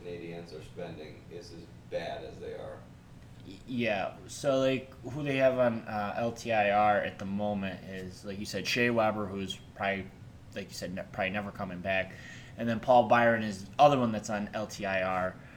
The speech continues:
Speaker 2: Price is considered, he's with the, uh, the player assistant program, so I don't even think that counts towards the cap because it only says they have ten point four million in L T I R for their cap.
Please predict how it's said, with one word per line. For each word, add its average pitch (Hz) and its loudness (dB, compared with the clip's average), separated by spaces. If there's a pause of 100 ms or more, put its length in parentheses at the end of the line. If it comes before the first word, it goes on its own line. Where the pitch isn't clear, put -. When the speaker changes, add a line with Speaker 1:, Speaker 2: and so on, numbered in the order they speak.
(200)
Speaker 2:
Price 160 10
is 143 -4
considered, 120 -2
he's 131 0
with 120 2
the, 110 -2
uh, 98 2
the 98 -8
player 117 2
assistant 110 -6
program, 90 -8
so 92 -6 (320)
I 113 0
don't 135 4
even 127 0
think 120 -8
that - -4
counts 110 -4
towards 92 -8
the 90 -12
cap 90 -8
because 95 -14
it 104 -6
only 120 2
says 107 -4
they 98 -8
have 98 -2 (760)
ten 110 0
point 107 -6
four 107 -2
million 95 -4 (240)
in 98 -8
L 95 -8
T - -10
I 90 -2
R 87 -6
for 90 -6
their 87 -12
cap. 85 -2